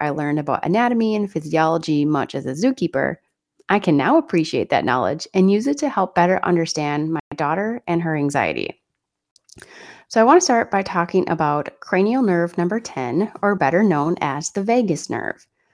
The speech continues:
The vagus nerve is the longest nerve in our body.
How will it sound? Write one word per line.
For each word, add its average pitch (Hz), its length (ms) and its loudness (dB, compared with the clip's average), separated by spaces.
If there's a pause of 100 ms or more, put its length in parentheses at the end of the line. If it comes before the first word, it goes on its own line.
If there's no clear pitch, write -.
(420)
The 208 100 0
vagus 277 360 4
nerve 185 360 4
is 185 100 0
the 175 80 2
longest 165 480 0
nerve 151 380 -2
in 160 100 0
our 151 140 0
body. 76 420 -2